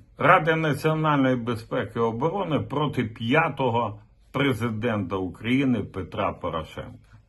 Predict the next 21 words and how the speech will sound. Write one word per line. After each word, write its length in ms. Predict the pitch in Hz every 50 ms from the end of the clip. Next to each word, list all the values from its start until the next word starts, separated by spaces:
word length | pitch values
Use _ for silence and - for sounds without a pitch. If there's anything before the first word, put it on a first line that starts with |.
| _ - _ _ _
Що 480 | _ - - - 180 202 214 220 208 - - -
то 340 | - 110 113 113 110 - - - _ - _ -
було? 560 | - 85 85 82 90 98 95 90 78 73 65 - - - _ _ _ - _ _ _ _ - _ _ _ _ _ _ _ _ _ _ _ _ _ _ _ _ _ _ _ _ _ _ _ _ _ _ _ _ _ _
Про 180 | - 165 190 175
це 220 | - 208 233 214
за 160 | 156 180 196
хвилинку. 680 | 170 - - 160 170 160 143 123 107 87 71 69 67 - - _ _ _ _ _ _ _ - _ _ _ - - - - - -
А 160 | - 131 135
поки 340 | 131 220 214 - 196 180 151
що 560 | 151 - - 151 139 127 110 92 - - - _ - -
підпишіться 760 | 185 185 156 - 208 170 151 - 214 202 160 - - 107 101
на 220 | 104 107 113 113 110
мій 280 | 113 127 127 117 -
канал, 580 | 110 - 117 127 143 165 180 170 170 - - -
поширте 680 | - 147 156 156 151 - 190 185 180 - - - 147 139
на 220 | 135 135 139 139 151
нього 300 | 151 156 151 143 135 131
посилання, 960 | 131 - 151 135 135 - - 165 170 180 180 170 165 147 131 123 110 98 95 - - - - - - - - - -
обов'язково 1160 | - 190 208 202 170 175 226 220 214 226 220 196 151 - - - 220 202 190 160 135 123 117 117
напишіть 880 | 123 139 156 156 151 - 175 165 147 - - - 196 175 139 110 -
коментар 920 | - 165 165 165 165 175 170 170 156 151 147 208 202 208 202 180 151 120